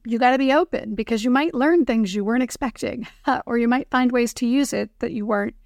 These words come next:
initially anticipating. For example, you might not even be thinking that the problem is you're targeting completely wrong customers, and then suddenly through the win-loss data, you're like, "Oh,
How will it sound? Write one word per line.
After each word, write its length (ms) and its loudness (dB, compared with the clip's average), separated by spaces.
initially 960 0
anticipating. 760 -2
For 160 -2
example, 400 -2
you 100 -2
might 140 -2
not 160 0
even 180 -4
be 120 -2
thinking 420 -2
that 200 -2
the 80 -8
problem 400 2
is 160 -4
you're 280 -4
targeting 480 0
completely 480 -4
wrong 240 -2
customers, 680 -4
and 100 -4
then 180 -2
suddenly 420 -4
through 200 -6
the 120 -2
win-loss 440 -4
data, 220 -2
you're 140 -2
like, 260 -4
"Oh, 500 2